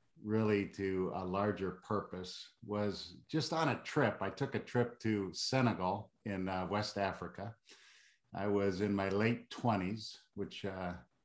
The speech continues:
has been a few years ago. And it was a,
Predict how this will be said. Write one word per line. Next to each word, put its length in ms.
has 80
been 160
a 40
few 200
years 340
ago. 500
And 280
it 60
was 200
a, 140